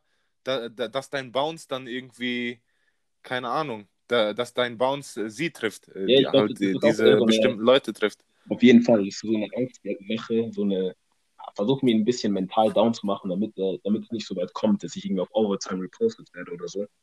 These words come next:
Speaker 1: Ja.
Speaker 2: Ähm.
Speaker 1: Es k-, es kam ja auch öfters vor, wie wir beide mal, äh, miterlebt haben, dass Leute Bananen auf dich geworfen haben.
Speaker 2: Ja,
Speaker 1: Ähm,
Speaker 2: Wassermelonen.
Speaker 1: äh,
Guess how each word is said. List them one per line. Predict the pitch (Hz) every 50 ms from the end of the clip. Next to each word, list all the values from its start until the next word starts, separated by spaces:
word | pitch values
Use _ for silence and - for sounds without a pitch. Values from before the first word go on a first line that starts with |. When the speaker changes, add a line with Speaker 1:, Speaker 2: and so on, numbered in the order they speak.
| _ _ _ _ _ _ _ _ _ _ _ _
Speaker 1:
Ja. | - 107 113 120 127 -
Speaker 2:
Ähm. | - 85 82 80 80 - _ _ - - - - -
Speaker 1:
Es | - 117 - -
k-, | - - -
es | - 120 - -
kam | 147 170 185 185
ja | 180 147
auch | 151 156 -
öfters | - - 185 - - 160 -
vor, | - - 175 185 196 175
wie | 151 165 156 135
wir | 139 143 143 139 139 135 113 101 110 98
beide | 127 139 160 147 151
mal, | 139 135 127 123 120 117 113
äh, | 92 104 107 110
miterlebt | 123 160 - - 113 113 117 117 - _
haben, | 127 131 127 131 120
dass | 127 123 -
Leute | - 135 147 156 -
Bananen | 120 123 127 131 143 156 165 156
auf | 120 113 -
dich | - 101 - _
geworfen | - 101 95 95 95 - - 98 95
haben. | 95 90 87 90 _ _ _ _ - - 78 - _
Speaker 2:
Ja, | - - - - - - 98 95 95 95
Speaker 1:
Ähm, | 95 - 98 98
Speaker 2:
Wassermelonen. | 101 107 - - 101 98 98 95 95 98 98 92 82
Speaker 1:
äh, | - 101 - - 69 69 69 58 57 53 50 50 50 50